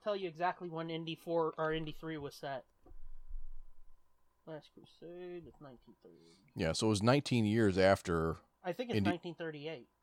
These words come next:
Speaker 2: Yeah, I was gonna say it's nineteen years after Indy three was in the theaters. I know that for sure.
Speaker 1: So it was, it was nineteen years after it was set, too.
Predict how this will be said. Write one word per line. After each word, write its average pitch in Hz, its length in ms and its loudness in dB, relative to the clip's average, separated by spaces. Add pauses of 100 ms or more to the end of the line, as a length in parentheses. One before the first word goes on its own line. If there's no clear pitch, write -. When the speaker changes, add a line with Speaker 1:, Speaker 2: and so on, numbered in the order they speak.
(340)
Speaker 2:
Yeah, 82 200 6
I - 20 6
was 90 120 2
gonna 107 80 0
say 131 140 6
it's 107 140 6
nineteen 117 360 4
years 104 260 6
after 98 340 6
Indy 90 320 0 (200)
three 95 480 0 (220)
was 95 180 -4
in 85 100 -2
the - 60 -8
theaters. 82 680 -2 (120)
I 90 100 -4
know 92 180 2
that 85 240 2
for - 80 -16
sure. - 440 -4 (1600)
Speaker 1:
So 175 360 0
it 220 200 -4
was, 208 280 0
it 220 120 4
was 208 100 2
nineteen 214 400 -2
years 214 260 -6
after 220 320 -2
it 208 60 -8
was 208 140 -8
set, 302 280 -2
too. 269 280 -4